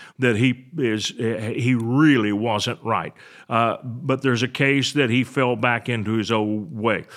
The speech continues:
"Repent, therefore, of this your wickedness, and pray God if perhaps the thought of your heart may be forgiven you."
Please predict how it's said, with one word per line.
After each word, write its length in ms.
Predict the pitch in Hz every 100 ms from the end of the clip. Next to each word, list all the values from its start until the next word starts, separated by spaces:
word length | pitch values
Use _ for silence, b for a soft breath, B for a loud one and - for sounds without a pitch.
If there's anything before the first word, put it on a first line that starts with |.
| B B 139
"Repent, 500 | 143 147 180 185 156
therefore, 600 | 156 151 - 165 190 165
of 140 | 120
this 260 | 147 123 139
your 120 | 120
wickedness, 600 | 135 160 175 160 170 -
and 160 | 120 -
pray 200 | 143 127
God 360 | 139 156 156
if 160 | 131 -
perhaps 460 | 117 120 135 -
the 100 | 131
thought 320 | 110 143 135 127
of 80 |
your 140 | 113 101
heart 340 | 127 143 -
may 160 | 123 123
be 160 | 117
forgiven 640 | 110 110 90 110 143 180 185
you." 240 | 214